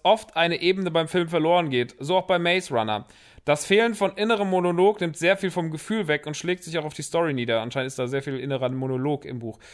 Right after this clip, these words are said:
„Da es keine alltäglichen Vorkommnisse sind, ist der Einblick in das Gefühls-, in die Gefühlsebene nicht mehr so wichtig gewesen. Bei einer Rom-Com kennt man auftretende Gefühle immer ungefähr selber. Bei Maze Runner war es emotional schwieriger nachvollziehbar.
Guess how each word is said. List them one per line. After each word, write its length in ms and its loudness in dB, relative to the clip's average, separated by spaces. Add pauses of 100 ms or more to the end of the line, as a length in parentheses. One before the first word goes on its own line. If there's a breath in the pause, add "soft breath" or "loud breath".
(220 loud breath)
„Da 120 4
es 140 0
keine 260 4
alltäglichen 540 -2
Vorkommnisse 580 0
sind, 240 -2
ist 200 -8
der 100 2
Einblick 320 0
in 100 -6
das 160 -4
Gefühls-, 400 -6
in 240 -10
die 60 -8
Gefühlsebene 600 -8
nicht 140 -6
mehr 120 -6
so 120 -6
wichtig 260 -12
gewesen. 440 -12 (300 loud breath)
Bei 100 2
einer 140 2
Rom-Com 520 0
kennt 220 -6
man 120 -6
auftretende 520 -4
Gefühle 320 -8
immer 180 -6
ungefähr 340 -6
selber. 380 -2 (300 loud breath)
Bei 120 0
Maze 400 0
Runner 240 2
war 140 4
es 120 -4
emotional 460 -4
schwieriger 380 -2
nachvollziehbar. 720 -6